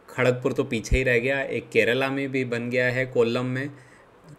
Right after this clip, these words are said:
तो गोरखपुर नंबर टू हो गया, सिद्धारूढ़ा नंबर वन हो गया, गोरखपुर नंबर टू हो गया और कोल्लम में जो प्लेटफॉर्म है वो नंबर थ्री हो गया।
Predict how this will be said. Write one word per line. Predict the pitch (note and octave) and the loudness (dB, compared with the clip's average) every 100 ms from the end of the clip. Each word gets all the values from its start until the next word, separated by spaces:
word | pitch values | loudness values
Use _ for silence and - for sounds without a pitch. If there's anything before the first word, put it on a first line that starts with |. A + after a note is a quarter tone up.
| - | 2
तो | A#2 A2 | 6 6
गोरखपुर | G2+ A2+ B2+ B2 C3 A#2+ | 4 4 4 2 -4 -4
नंबर | A2+ A2 A2 | -4 -2 -2
टू | - C3 C3+ | -2 -2 0
हो | C3 | 0
गया, | C3 C3+ | -2 -2
सिद्धारूढ़ा | C3 A2 A2+ A2 A2 | -4 -4 -2 0 -2
नंबर | G#2+ G#2 G#2+ | -4 -4 -4
वन | G#2 A2+ B2 | -4 -6 -6
हो | B2 | -6
गया, | A#2+ B2+ B2+ | -6 -6 -6
गोरखपुर | A#2 G2+ A2 - A2+ | -8 -6 -6 -6 -6
नंबर | G#2+ G#2 G2+ | -6 -6 -6
टू | G2 B2 B2 | -6 -6 -4
हो | A#2+ | -4
गया | A#2+ C3 | -6 -6
और | B2+ | -6
कोल्लम | B2 A2 A2+ | -2 -2 0
में | A#2 A2 | -4 -4
जो | A2 | -4
प्लेटफॉर्म | G#2+ A2+ G2 - A2 | -4 -6 -6 -8 -14
है | A#2+ | -12
वो | C#3+ | -10
नंबर | A2+ G2 - | -8 -8 -8
थ्री | - A2 F#2+ | -10 -8 -4
हो | F#2 | -4
गया। | - - | -6 -14